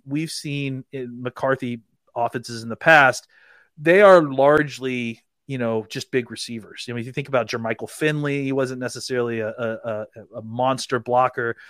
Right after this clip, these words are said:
They were deploying him out in route and trying to take advantage of passing matchups. So, uh, I, I think that all these guys have different interesting traits as receivers. Um, and I think that they'll probably use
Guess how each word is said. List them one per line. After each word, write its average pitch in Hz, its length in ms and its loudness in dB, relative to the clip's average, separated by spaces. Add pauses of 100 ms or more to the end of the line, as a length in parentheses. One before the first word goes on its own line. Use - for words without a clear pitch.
(140)
They 147 100 6
were 151 140 6
deploying 139 540 0
him 127 180 -6
out 120 200 0
in 107 60 -14
route 117 340 2
and 113 120 -6
trying 120 180 -6
to 107 60 -6
take 123 200 -6
advantage 110 380 -8
of 107 100 -8
passing 113 460 -4
matchups. 101 440 -12
So, 117 320 0 (460)
uh, 120 220 4 (100)
I, - 180 4
I 156 100 10
think 190 260 2
that 165 180 4
all 156 240 8
these 175 240 -2
guys 156 340 2
have 127 340 -2
different 139 560 -4
interesting 131 520 -8
traits 131 480 -4
as 123 160 -12
receivers. 143 680 -10 (480)
Um, 120 460 2 (120)
and 135 200 0
I 127 100 4
think 147 320 -2
that 131 160 0
they'll 131 160 4
probably 127 880 2 (300)
use 131 560 -2